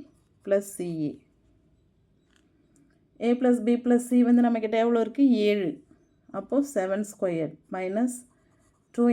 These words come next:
into a b plus b c plus c a வந்து நம்மக்கிட்ட எவ்வளோ இருக்கு? ஃபோர்டீன். Which is equal to நமக்கு தேவையானது இதான். ஏ ஸ்கொயர் பிளஸ் பி ஸ்கொயர் பிளஸ் சி ஸ்கொயர் தான் நாம கண்டுபிடிக்கணும்.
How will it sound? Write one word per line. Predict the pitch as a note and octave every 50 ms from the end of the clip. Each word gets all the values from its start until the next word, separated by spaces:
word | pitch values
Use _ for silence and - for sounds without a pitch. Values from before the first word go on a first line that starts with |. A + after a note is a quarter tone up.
| A3+ A3 A3
into | G#3 G3+ - A#3+ C#4+ E4 D#4 - _ _ _ _ _ _ - - A#3
a | A#3+ B3 B3
b | B3+ B3+ B3
plus | A#3 G#3+ G#3+ G3 G3
b | A3+ A3+ A3 A#3+
c | A#3 - -
plus | G#3 G3 G3+ -
c | A3+ A3+ A3+ A3+
a | A3+ G#3+
வந்து | G#3+ G#3+ G#3
நம்மக்கிட்ட | G3+ G3+ G3 G3 G3 G#3 G3 G3+
எவ்வளோ | G#3 G3 F#3
இருக்கு? | G3 - A#3 A#3 -
ஃபோர்டீன். | - G#3 G3 G3 G3 F3+ F3+ E3+ D3+ C#3+ - - _ _ _ _ _ _ _ _ _ _ _ _ _ _ _ - - _ _ _ _ _ _ _ -
Which | G3+ G3 G#3
is | G3 G#3+
equal | G#3+ G#3+ - G#3+ G#3 G3+ G3+ G3
to | A#3+ C4 D#4 F4 - - - G3+
நமக்கு | G3 G3 G3 G3 F#3+ G3
தேவையானது | G3+ G#3 G#3 G#3+ G#3 G#3 G3+ G3 G3 G#3+ G3+
இதான். | E3+ D#3+ D#3 D3 - - F3+
ஏ | F#3 G3 G3+ G3
ஸ்கொயர் | - - G#3 G#3 G#3 G#3
பிளஸ் | F#3+ F#3 F3+ F3+ - -
பி | F#3 F#3+ F#3
ஸ்கொயர் | - - G#3 G3 A#3+ A#3+ -
பிளஸ் | G3+ F#3+ F#3 F#3
சி | G3 F#3+ F#3 -
ஸ்கொயர் | - - E3+ E3+ F#3
தான் | A3 A#3
நாம | G3+ G3+ G#3 G3+
கண்டுபிடிக்கணும். | F3+ D#3+ D3+ D3+ C#3+ C#3+ C#3+ D3 - - -